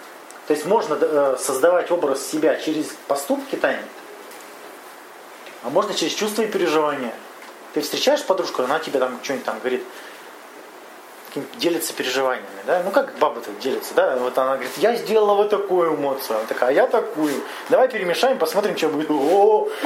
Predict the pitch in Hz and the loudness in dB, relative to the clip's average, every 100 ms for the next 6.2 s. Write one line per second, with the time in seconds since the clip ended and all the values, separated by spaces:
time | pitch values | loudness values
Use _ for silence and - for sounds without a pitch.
0 | - 180 202 202 156 151 151 143 - - | -4 -2 -2 2 2 2 0 -4 -4 -2
1 | 960 - 240 254 - 294 - - - - | 0 0 0 -2 -2 -4 -4 -12 -10 -8
2 | 131 - - - - - 151 160 147 - | -8 -10 -14 -12 -6 -4 -2 2 2 0
3 | 127 151 - 151 143 127 123 123 - 117 | -2 -4 -2 -2 0 0 -2 -6 -4 -2
4 | 120 131 - 165 139 127 110 113 107 107 | 0 -2 -4 -4 -2 -2 -4 -4 -4 -4
5 | - - - - 131 156 143 123 - - | -6 -8 -12 -6 -2 0 0 0 0 0
6 | - 131 | 0 0